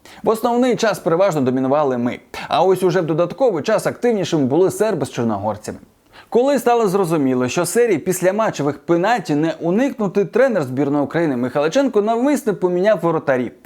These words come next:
і випустив на поле спеціаліста з одинадцятиметрових ударів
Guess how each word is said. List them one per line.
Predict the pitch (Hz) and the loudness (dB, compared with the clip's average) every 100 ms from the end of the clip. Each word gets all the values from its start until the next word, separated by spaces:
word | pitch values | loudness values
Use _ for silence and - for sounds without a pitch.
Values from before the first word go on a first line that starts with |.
| - - | -14 -2
і | 226 | 0
випустив | 214 240 180 165 | 2 0 -2 0
на | 165 | -2
поле | 175 247 208 | 0 2 0
спеціаліста | - 190 180 160 175 247 233 175 | 0 -2 0 0 2 0 0 0
з | 170 | 0
одинадцятиметрових | 165 165 151 160 151 190 226 190 226 | 0 0 -2 -2 -2 0 0 -2 -2
ударів | 226 233 208 | 0 2 0